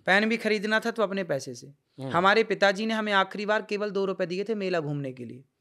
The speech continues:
Speaker 1: मेरे पिताजी ने मुझे आखिरी बार दो रुपए दिए थे।
Speaker 2: किस साल?
Speaker 1: दो हज़ार तीन मान लो आप।
Speaker 2: दो रुपए, सर, दो रुपए कम नहीं था।
Speaker 1: तो हमारा गरीबी थी ना,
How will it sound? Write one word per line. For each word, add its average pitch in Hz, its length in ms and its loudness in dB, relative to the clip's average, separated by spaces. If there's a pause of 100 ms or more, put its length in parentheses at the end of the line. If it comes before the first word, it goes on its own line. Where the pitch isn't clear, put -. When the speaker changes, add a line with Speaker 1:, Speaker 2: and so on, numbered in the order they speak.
(920)
Speaker 1:
मेरे 156 220 0
पिताजी 151 420 0
ने 180 100 -2
मुझे 170 220 -2
आखिरी 156 300 0
बार 175 180 2
दो 165 200 0
रुपए 156 220 0
दिए 135 220 -4
थे। 120 160 -16
Speaker 2:
किस 143 240 -10
साल? 185 260 -6 (1120)
Speaker 1:
दो 156 200 0
हज़ार 196 420 2 (1900)
तीन 214 300 -2
मान 175 240 0
लो 190 160 -6
आप। 180 300 -10
Speaker 2:
दो 180 220 -2
रुपए, 175 240 -4 (300)
सर, 233 140 -10 (760)
दो 120 240 -2
रुपए 202 180 -4 (200)
कम 190 140 0
नहीं 269 140 -2
था। 95 180 -10 (280)
Speaker 1:
तो 165 60 -4
हमारा 165 340 -2
गरीबी 156 420 -4
थी - 160 -12
ना, 151 220 -14